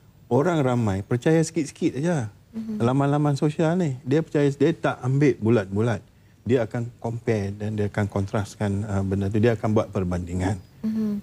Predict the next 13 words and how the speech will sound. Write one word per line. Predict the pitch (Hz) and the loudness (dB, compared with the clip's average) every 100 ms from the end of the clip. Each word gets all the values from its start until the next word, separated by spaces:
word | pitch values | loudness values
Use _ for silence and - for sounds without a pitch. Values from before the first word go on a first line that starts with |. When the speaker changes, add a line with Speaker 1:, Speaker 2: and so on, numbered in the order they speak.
| - | -4
Speaker 1:
Tetapi, | 120 123 127 196 180 151 123 | -2 -2 -2 0 2 2 -2
uh, | 117 117 | -6 -6
itulah | 117 143 123 113 117 | 0 2 2 0 -2
yang | 107 110 104 | 0 2 0
saya | 98 101 107 | 0 2 2
harapkan | 104 110 113 - 110 113 | 0 -2 -2 -2 -2 0
bahawasanya | 107 104 104 104 - 107 110 | 0 0 0 -2 -2 -2 0
apabila | 98 104 101 104 120 120 | -2 -2 2 2 4 2
menulis | 110 104 104 123 90 | 2 4 6 4 4
ni, | 101 101 - - - - - - - - - - | -2 -6 -8 -20 -20 -20 -20 -20 -20 -20 -20 -10
janganlah | - 120 127 113 107 101 | -2 2 4 4 2 2
pula | 104 107 | 0 0
sampaikan, | - 113 107 104 - 110 104 120 110 95 | -2 -4 -2 -2 0 0 0 0 0 0